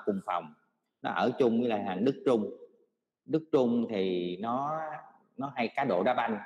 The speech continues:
sau đó nó thua, thua, nợ nần chồng chất. Nhưng thằng, thằng Đức Trung nó lại sống cùng thằng Tuấn Anh. Cái, à, lộn, anh Tuấn, cái thằng anh Tuấn nó cảm thấy thương cảm, cái rồi nó, nó bỏ, nó bỏ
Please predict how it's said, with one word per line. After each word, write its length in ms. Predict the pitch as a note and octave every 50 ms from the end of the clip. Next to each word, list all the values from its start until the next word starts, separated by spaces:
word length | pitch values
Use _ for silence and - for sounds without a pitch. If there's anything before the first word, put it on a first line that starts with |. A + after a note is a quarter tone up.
| - - - - _ _ _ _ _ _ _ _ -
sau 120 | A2+ A2
đó 220 | A2 A2+ A2+ B2+ C#3+ D3+
nó 160 | D3+ - -
thua, 180 | - C3+ B2+ A#2+ G2+ - - -
thua, 280 | C3 C3+ B2 A#2 A2+ A2 A#2 - - - - - _ _ _ -
nợ 200 | A#2 A2 G#2+ B2 A#2+
nần 240 | B2 A#2 G#2+ G2+ F#2+ -
chồng 220 | A#2+ G2+ G#2+ G2+ -
chất. 140 | - D3+ - - - _ _ _ _ _ _ _ _
Nhưng 580 | - C#3 C#3+ D3 C#3+ C3 B2+ A2+ G#2+ A2 A2 A2 A2+
thằng, 320 | A2+ G2+ G2+ G#2 G#2 G2+ -
thằng 320 | G#2+ G2+ F#2+ F#2 F#2+ F#2+ F#2+ F#2+ _ _ _ _ _ _ _ _ _
Đức 320 | - A#2+ B2+ D#3 D#3 - -
Trung 200 | D#3+ C3+ A#2+ B2
nó 80 | C3+ C3
lại 200 | A2 F#2+ F#2+ -
sống 220 | D3 D#3+ F#3 G3 F3 -
cùng 260 | - A#2 G#2+ G2 G2 F#2+
thằng 160 | F#2+ F#2 F#2+ -
Tuấn 140 | C#3 D#3
Anh. 180 | D#3+ C3+ A#2 G#2 - - - - - - - - _ _ _ _ _ _ _ _ _ _ _ _ _ _ _ _ _ _ _ -
Cái, 460 | C3+ B2+ B2+ C3 C3 B2+ B2 A#2+ A#2
à, 220 | - - B2 B2+
lộn, 120 | A#2 A2+ B2+
anh 180 | C3 C3 A#2+ G#2
Tuấn, 240 | C#3+ D3+ F3+ G#3+ G#3+ - - - - - - - - -
cái 100 | D3+ D3+
thằng 120 | A#2+ G#2+
anh 140 | G#2+ A#2 A#2+ A2
Tuấn 140 | C#3+ D3+ F3
nó 60 | F3+ -
cảm 200 | - G#2+ A#2+ C#3 C3+
thấy 260 | C#3 D3 D#3+ F#3+ F#3+ - - -
thương 240 | D#3+ D#3+ D3+ C#3 A#2+ -
cảm, 340 | G2+ F#2+ F#2+ A#2 D#3 F#3 - - _ _ _ _ _ _ _
cái 120 | - D#3+ D#3+
rồi 140 | C3 G#2+ G#2+
nó, 140 | A#2+ C#3+ D3
nó 100 | C#3 D#3
bỏ, 460 | C#3 G2+ G2 G#2 A#2+ C#3 D#3+ - -
nó 80 | F3 E3
bỏ 180 | C3 G#2 B2